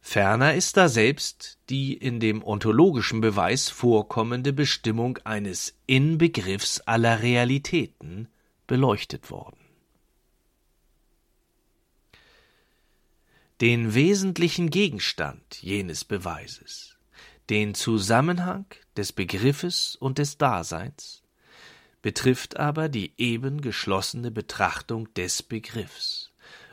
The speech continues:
und des ganzen Verlaufs, durch den er sich zur Objektivität bestimmt.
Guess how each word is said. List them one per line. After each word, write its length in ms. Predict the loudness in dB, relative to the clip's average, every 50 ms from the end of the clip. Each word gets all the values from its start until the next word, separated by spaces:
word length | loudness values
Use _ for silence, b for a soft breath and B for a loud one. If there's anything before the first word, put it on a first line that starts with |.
| B _
und 240 | -2 -2 0 0
des 300 | 0 0 0 0 -2 -2
ganzen 420 | 0 2 2 2 0 -2 -4 -4 -4
Verlaufs, 720 | -2 0 2 2 2 2 0 -2 -4 -6 -8 -12 -12 -12 b b b b b b b b b _
durch 180 | -2 -2 0 2
den 220 | 2 2 2 2
er 160 | 0 0 0
sich 400 | 0 0 0 -2 -4 -6 -10 -10
zur 480 | -8 -4 -2 0 0 0 -2 -6 -8 _ _
Objektivität 1300 | -2 -2 -2 -2 -4 -4 -4 -4 -6 -8 -10 -8 -8 -6 -4 -6 -6 -6 -6 -6 -6 -8 -8 -10 -16 -16 -14
bestimmt. 400 | -12 -10 -8 -8 -8 -10 -14 -20